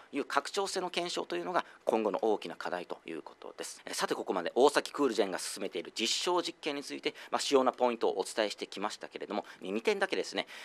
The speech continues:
地味だけど結構重要だなと思うところを補足したいと思います。まず一つ目は、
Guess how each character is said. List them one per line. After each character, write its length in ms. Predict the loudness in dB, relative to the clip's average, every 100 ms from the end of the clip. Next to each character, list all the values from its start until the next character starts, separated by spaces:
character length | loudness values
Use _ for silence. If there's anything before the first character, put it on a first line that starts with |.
| -14 -6
地 120 | -2
味 60 | 0
だ 80 |
け 80 | 2
ど 60 | 0
結 160 | -2
構 120 | 0 0
重 220 | 2 2
要 100 | 2
だ 100 | 4
な 120 | 4
と 120 | 2 -6
思 160 | -2
う 60 | -2
と 80 | 2
こ 80 | 2
ろ 80 |
を 20 | 2
補 140 | -2
足 220 | -8 -8
し 40 | -8
た 120 | -6
い 60 |
と 100 | -4
思 160 | -4 -6
い 20 |
ま 80 | -12
す。 140 | -12 -14 -20 -4
ま 180 | 6 6
ず 80 | 6
一 180 | -6 -8
つ 100 | -4
目 120 | 0
は、 120 | 0